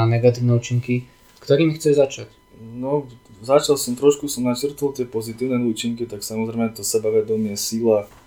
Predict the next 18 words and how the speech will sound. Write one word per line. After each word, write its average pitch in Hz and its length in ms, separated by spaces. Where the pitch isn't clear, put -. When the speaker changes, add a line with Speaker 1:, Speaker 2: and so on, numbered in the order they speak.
Speaker 2:
proste 92 560
regenerácia, 107 880
dokážete 104 640
dvakrát 104 400
toľko 101 240
trénovať 101 560
ako 92 240
normálne 104 480
predtým, 98 400
hej. 98 160
Libido, 104 560
proste 92 600
celý 101 240
deň 104 240
by 98 80
ste - 240
strávili 98 480
v - 60